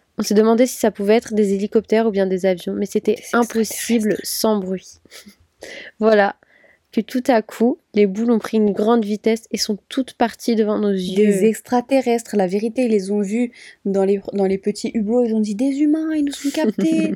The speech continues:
Speaker 1: <laughs>
Speaker 2: vite !»
Speaker 1: On a attendu en écoutant les infos le lendemain pour savoir s'ils allaient peut-être en parler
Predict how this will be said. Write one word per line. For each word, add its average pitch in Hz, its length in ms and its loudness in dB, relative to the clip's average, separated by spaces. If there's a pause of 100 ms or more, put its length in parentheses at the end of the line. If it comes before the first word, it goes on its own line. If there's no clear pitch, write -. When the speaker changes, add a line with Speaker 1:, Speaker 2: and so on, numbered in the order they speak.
(140)
Speaker 1:
<laughs> - 200 -18
Speaker 2:
vite !» 320 540 2 (680)
Speaker 1:
On 226 160 4
a 220 140 4
attendu 214 400 2
en 233 100 2
écoutant 208 360 -2
les 202 160 2
infos 202 280 0
le 220 80 0
lendemain 196 400 0
pour - 160 -16
savoir 196 300 -2
s'ils 190 320 -4
allaient 185 160 -2
peut-être 208 440 -4
en 196 60 -4
parler 185 460 -2